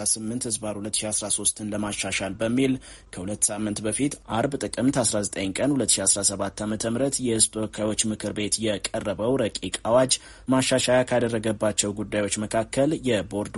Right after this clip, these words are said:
አባላት ከፖለቲካ ፓርቲ አባልነት ወይንም ተቀጣሪነት የሚከለከሉበትን ሁኔታ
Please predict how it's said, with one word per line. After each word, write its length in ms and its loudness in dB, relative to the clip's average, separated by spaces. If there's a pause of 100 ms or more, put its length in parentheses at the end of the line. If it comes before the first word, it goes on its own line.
(120)
አባላት 500 0
ከፖለቲካ 720 0
ፓርቲ 340 -4
አባልነት 540 0
ወይንም 360 0
ተቀጣሪነት 800 -4
የሚከለከሉበትን 1080 -2
ሁኔታ 240 -6